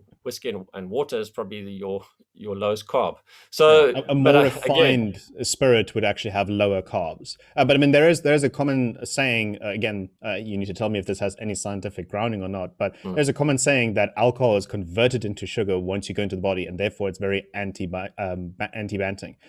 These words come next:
Speaker 2: Is this even remotely accurate, or is this just a
Speaker 1: I don't, I don't know
Speaker 2: scientific
Speaker 1: where that's come from, because I'm, I'm not aware. I mean, you, you're, you break down alcohol by u-, utilizing glucose. So you, you, there's a, there's a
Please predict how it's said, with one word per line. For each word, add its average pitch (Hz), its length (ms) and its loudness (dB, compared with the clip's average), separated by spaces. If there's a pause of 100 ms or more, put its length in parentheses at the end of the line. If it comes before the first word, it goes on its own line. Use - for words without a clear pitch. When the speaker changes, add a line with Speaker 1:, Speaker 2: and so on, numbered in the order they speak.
(160)
Speaker 2:
Is 104 80 -4
this 135 160 2
even 139 200 2
remotely 135 320 0
accurate, 170 320 -4
or 107 120 -2
is 92 80 -2
this 92 140 -6
just - 220 -6
a - 20 -4
Speaker 1:
I 202 80 0
don't, 233 300 8
I 202 100 2
don't 247 160 8
know 240 80 8
Speaker 2:
scientific 220 80 8
Speaker 1:
where 202 120 8
that's 202 200 4
come 208 160 2
from, 135 200 2
because 127 140 0
I'm, 165 240 4
I'm 180 180 0
not - 320 0
aware. 135 540 6
I 110 60 4
mean, 143 180 0
you, 147 200 0
you're, 151 380 2 (120)
you 135 340 -14
break 143 380 2
down 151 380 4 (160)
alcohol 127 580 4
by 107 220 -2 (100)
u-, 123 380 -4
utilizing 117 640 -2
glucose. 117 380 -8
So 131 80 0
you, 123 160 -6
you, 123 260 -6
there's 123 220 -4
a, 117 160 2
there's 110 160 -6
a 113 220 -2